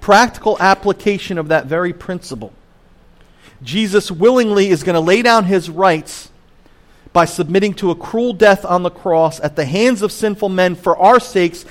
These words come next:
and our salvation. Well, we too in him have the rights of sons, and yet the way of greatness among us is the way of service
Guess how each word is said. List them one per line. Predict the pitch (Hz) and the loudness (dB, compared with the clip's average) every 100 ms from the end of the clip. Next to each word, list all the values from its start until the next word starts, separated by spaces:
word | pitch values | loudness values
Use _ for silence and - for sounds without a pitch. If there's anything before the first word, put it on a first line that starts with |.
| - | -10
and | - 196 147 | -4 -2 2
our | 175 196 190 - | 4 4 2 -6
salvation. | - 208 185 170 165 - 113 110 _ _ _ _ _ _ _ _ | -4 2 2 2 -2 -4 -14 -18 _ _ _ _ _ _ _ _
Well, | 151 139 | -4 -2
we | 151 254 277 - - | 2 4 2 0 -12
too | - 247 202 | -4 0 0
in | 202 208 | 0 -2
him | 190 185 165 | 0 0 0
have | 160 170 | 0 0
the | 151 | 0
rights | 151 180 208 - - | 2 2 2 -2 -6
of | 160 147 | -4 -4
sons, | - - 254 156 143 139 | -6 2 4 2 0 -4
and | 180 175 | -4 0
yet | 214 196 - - - - _ _ | 4 4 4 -4 -20 -20 _ _
the | 185 | 2
way | 165 208 254 262 | 4 6 6 4
of | 170 190 156 | 2 0 0
greatness | - 185 233 220 208 208 | -4 2 2 2 -2 0
among | 190 185 185 | -2 0 0
us | 190 170 - | 2 0 -2
is | 170 147 | -8 -6
the | 160 | -4
way | 151 151 | -2 0
of | 143 135 | 0 -4
service | - 170 151 113 101 - - | -8 -6 -6 -8 -12 -18 -20